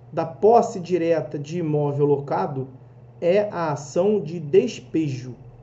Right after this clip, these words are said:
na forma do artigo quinto da Lei oito dois quatro cinco de noventa e um, não servindo para esse propósito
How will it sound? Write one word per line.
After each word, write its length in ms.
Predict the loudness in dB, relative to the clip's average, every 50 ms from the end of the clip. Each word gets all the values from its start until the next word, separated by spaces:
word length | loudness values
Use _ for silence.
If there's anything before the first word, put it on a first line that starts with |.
| -20 -20 -14 -10
na 120 | -8 -8 -6
forma 340 | -2 0 0 0 0 0
do 200 | -2 0 0 0
artigo 360 | 0 0 -2 -6 -8 -8 -10 -12 -10
quinto 400 | -4 -2 0 0 0 -2 -4 -4
da 140 | -2 -2 0
Lei 240 | 0 0 0 0
oito 200 | 0 0 -2 -6
dois 220 | -8 -6 -6 -6 -6
quatro 280 | -6 -8 -8 -8 -10 -10
cinco 260 | -10 -10 -10 -10 -10
de 100 | -8 -4
noventa 380 | -4 -4 -2 -2 -4 -6 -6 -6
e 60 | -8
um, 80 | -8 -10 -14 -18 -20 -20 -20 -20 -20 -20 -20 -20 -14 -8 -2
não 340 | 2 4 4 6 6 4
servindo 640 | 2 2 2 2 2 2 0 -4 -2 -2 -2 -2 -4
para 300 | -4 -4 -2 0 0 0
esse 300 | 0 0 -2 -4 -6 -10
propósito 760 | -10 -10 -10 -8 -4 -2 0 2 2 0 -2 -6 -10 -10 -12